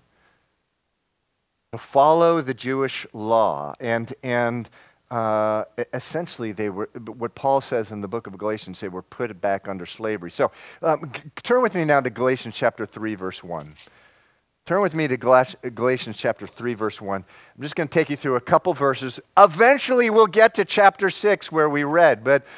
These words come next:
um, I promise. But, um, in Gla-, Galatians chapter three, verse one, he says this to him. He says, "Oh, you foolish Galatians." Again, these are the Galatians that they had accepted the truth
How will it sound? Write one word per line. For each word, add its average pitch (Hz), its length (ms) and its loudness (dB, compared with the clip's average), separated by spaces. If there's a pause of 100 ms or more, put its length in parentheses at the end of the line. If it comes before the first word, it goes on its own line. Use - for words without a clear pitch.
(220)
um, 139 260 0
I 147 100 4
promise. 143 600 0
But, 143 320 0
um, 143 320 6 (360)
in 160 140 -2
Gla-, 170 400 6 (100)
Galatians 156 440 0
chapter 143 520 0
three, 170 280 -4
verse 143 260 -2
one, 139 240 2 (240)
he 165 140 -4
says 165 300 0
this 156 240 -4
to 147 100 -4
him. 127 80 -2
He 139 180 -6
says, 156 340 0 (480)
"Oh, 170 260 4
you 147 200 -2
foolish 156 600 -4
Galatians." 120 640 -2
Again, 127 260 0 (220)
these 175 240 -2
are 185 80 2
the 147 100 0
Galatians 135 600 0
that 127 260 4 (260)
they 156 180 2
had 147 100 2
accepted 220 960 2
the 160 100 0
truth 160 500 0